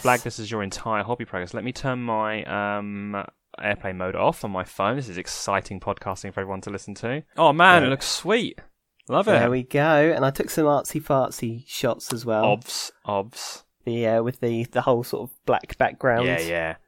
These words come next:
Speaker 2: Oh man, it's looking good, Dave. Looking good. I
Speaker 1: So
Speaker 2: mean, obviously, this will be up on, uh, Instagram and Facebook as part of the episode release image,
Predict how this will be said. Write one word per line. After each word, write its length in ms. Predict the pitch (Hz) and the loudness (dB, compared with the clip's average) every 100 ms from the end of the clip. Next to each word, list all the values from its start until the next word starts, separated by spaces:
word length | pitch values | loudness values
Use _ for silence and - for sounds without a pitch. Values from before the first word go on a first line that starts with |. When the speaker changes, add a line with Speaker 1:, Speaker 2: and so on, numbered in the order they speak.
| _ _ _ - | _ _ _ 2
Speaker 2:
Oh 200 | 147 143 | 4 6
man, 320 | 147 147 120 | 6 4 4
it's 100 | 104 | 0
looking 300 | 165 - 107 | -2 -2 -4
good, 220 | 151 160 | -2 0
Dave. 540 | - 98 90 85 - - - - | 2 2 0 -4 -12 -20 -18 -12
Looking 260 | 139 - | -10 -8
good. 60 | 104 | -4
I 40 | |
Speaker 1:
So 280 | 101 170 113 | 4 6 8
Speaker 2:
mean, 160 | 139 180 - | 6 2 0
obviously, 280 | - - 123 | -2 -2 -2
this 180 | 131 | -2
will 80 | 127 | -2
be 180 | 117 120 | -2 -2
up 280 | 110 117 - - | 0 0 -2 -8
on, 720 | 101 107 104 104 107 104 101 | -2 0 2 0 -4 -6 -4
uh, 160 | 98 87 - - - | -4 -4 -6 -12 -8
Instagram 600 | 135 - 123 117 107 101 | -6 -6 -4 2 2 2
and 120 | 98 | -2
Facebook 580 | - 107 98 - 101 - - | -2 -2 -2 -2 -2 -4 -8
as 160 | - 104 | -4 -4
part 320 | - 117 92 | -4 -2 -2
of 200 | 95 - | -2 -6
the 260 | 104 98 98 | -2 0 2
episode 460 | 117 117 110 104 98 | 0 -2 0 -2 -2
release 580 | 98 98 95 - - - | -4 -4 -6 -10 -12 -8
image, 420 | 110 98 95 - | -6 -4 -6 -8